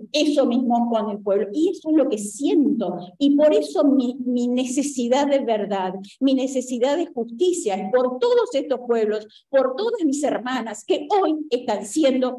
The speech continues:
violadas, violadas sexualmente, violadas en su humanidad total, mientras van al frente de guerra, mientras sus hermanos, sus hijos van al frente y a ellas las hacen vivir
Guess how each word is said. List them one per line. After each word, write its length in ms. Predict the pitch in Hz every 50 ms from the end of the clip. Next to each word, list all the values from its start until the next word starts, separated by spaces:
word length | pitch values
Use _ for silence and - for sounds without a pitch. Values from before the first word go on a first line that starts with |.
| - -
violadas, 960 | - 220 202 175 165 170 220 247 262 190 190 175 190 - - - - - _ _ _ _ _ _
violadas 720 | 247 233 285 277 277 262 262 302 349 381 381 392 370 370
sexualmente, 1000 | - - 311 269 294 - - 254 214 208 226 254 294 302 311 302 - 320 330 - -
violadas 800 | 240 254 269 254 233 - 269 277 277 277 294 311 285 - - _ _ _ _ _ _ _ _ - _ _
en 220 | - 247 247 262
su 180 | 240 - 277 269
humanidad 800 | 247 233 220 214 208 214 208 208 226 220 233 247 277 302 302 -
total, 460 | 370 359 - 226 220 202 220 240 233 - - _ _ _ _
mientras 500 | - 277 277 269 254 262 254 240 254 254
van 220 | 277 349 427 427 381
al 140 | 370 339 294 294 -
frente 400 | 285 277 277 269 262 269 262 240
de 120 | 233 220
guerra, 380 | 226 233 240 233 240 233 240 233 - - -
mientras 420 | 262 294 285 285 277 240 226 226
sus 200 | - - 247 233
hermanos, 600 | - 233 190 208 233 240 294 294 294 285 294 285
sus 220 | - 262 240 - -
hijos 380 | 349 370 - - - 277 262
van 220 | 220 240 269 247 269
al 200 | 247 240 233 -
frente 400 | 247 240 226 233 233 240 240 247 -
y 80 | 240
a 120 | 208 185 170
ellas 380 | 208 226 247 220 220 214 196 -
las 180 | 185 185 190 196
hacen 400 | 196 196 - 220 214 208 208 - _ _ _ _ _ _ _ _ _ _
vivir 640 | - 202 214 254 262 247 311 349 381 320 320 320 -